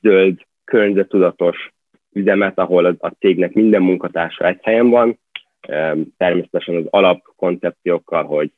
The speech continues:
em, napenergiától kezdve és, és környezettudatos megoldásokkal létrejövő épület. Ez a kettő tény a volt az, ami számomra döntéshozó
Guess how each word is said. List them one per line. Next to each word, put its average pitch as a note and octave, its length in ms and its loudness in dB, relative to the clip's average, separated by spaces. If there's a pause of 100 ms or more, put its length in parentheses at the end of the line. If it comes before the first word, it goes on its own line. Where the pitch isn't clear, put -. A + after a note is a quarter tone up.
(380)
em, D2 220 -10
napenergiától F2 1160 0
kezdve E2 720 -2 (360)
és, - 240 -14
és - 140 -12
környezettudatos F2+ 1120 -2
megoldásokkal D#2+ 1000 -2 (180)
létrejövő F#2+ 500 0
épület. E2 460 -2
Ez A#2 140 2
a - 100 2
kettő F#2+ 480 -2 (360)
tény F#2 500 0
a - 120 -8
volt F2+ 340 0
az, E2 80 -10
ami E2+ 260 -2 (280)
számomra E2+ 640 -2 (340)
döntéshozó F2+ 1300 0